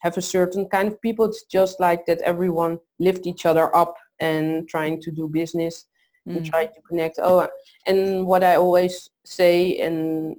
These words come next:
Speaker 1: and that's also something we do, is if we can help you in any way,
Speaker 2: Mm-hmm.
Speaker 1: um,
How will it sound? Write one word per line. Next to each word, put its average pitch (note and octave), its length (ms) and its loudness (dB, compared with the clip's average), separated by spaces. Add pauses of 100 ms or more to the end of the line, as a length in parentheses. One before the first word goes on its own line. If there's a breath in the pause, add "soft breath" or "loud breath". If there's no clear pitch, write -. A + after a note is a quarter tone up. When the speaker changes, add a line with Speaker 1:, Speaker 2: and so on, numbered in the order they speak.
Speaker 1:
and D#3+ 220 -4
that's - 460 -6
also E3 500 -2 (200)
something E3+ 420 -2
we F3+ 120 -2
do, F3 340 -2 (400)
is F3 220 -2
if F3 180 0
we F#3 120 0
can E3 180 0
help E3+ 260 2 (100)
you B3+ 240 0 (340)
in F3+ 120 2
any F3 260 0
way, F3 440 2 (180)
Speaker 2:
Mm-hmm. D3+ 600 -4
Speaker 1:
um, D#3+ 80 -12